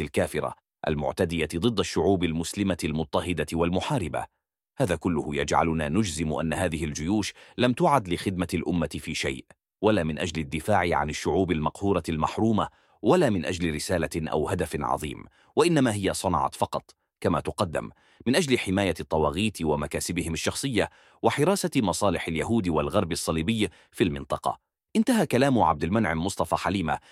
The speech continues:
من كتابه مسائل هامة في بيان حال جيوش الأمة. إن عمل المباحث المهين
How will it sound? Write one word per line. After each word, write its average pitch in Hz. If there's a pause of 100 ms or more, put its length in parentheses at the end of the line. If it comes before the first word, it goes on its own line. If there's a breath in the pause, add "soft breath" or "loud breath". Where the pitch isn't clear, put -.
(180 loud breath)
من 156
كتابه 175
مسائل 107
هامة 92
في 107
بيان 87
حال 165
جيوش 78
الأمة. 73 (360)
إن 135
عمل 175
المباحث 90
المهين 98